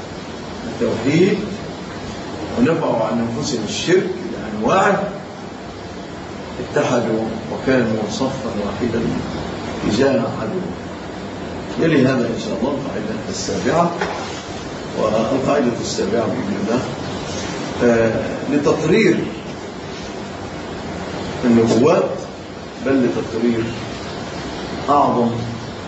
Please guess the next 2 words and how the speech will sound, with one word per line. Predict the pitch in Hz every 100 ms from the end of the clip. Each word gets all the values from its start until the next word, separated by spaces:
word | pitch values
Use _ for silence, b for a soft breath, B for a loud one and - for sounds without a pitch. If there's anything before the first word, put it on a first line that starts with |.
| 104
رسالة | 110 - 123 110 113 - - - - - - - - - - - - -
على | 113 113 107 107